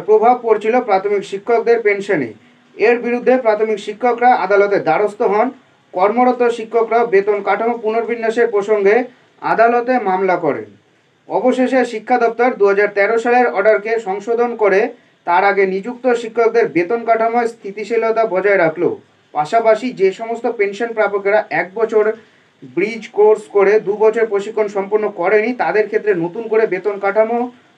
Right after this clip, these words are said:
পুনর্বিবেচনা করা হবে না বলে জানিয়ে দিয়েছে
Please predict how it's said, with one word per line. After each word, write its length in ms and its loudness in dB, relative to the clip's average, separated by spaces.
পুনর্বিবেচনা 840 2
করা 320 2
হবে 300 0
না 160 4
বলে 280 0
জানিয়ে 380 -2
দিয়েছে 280 0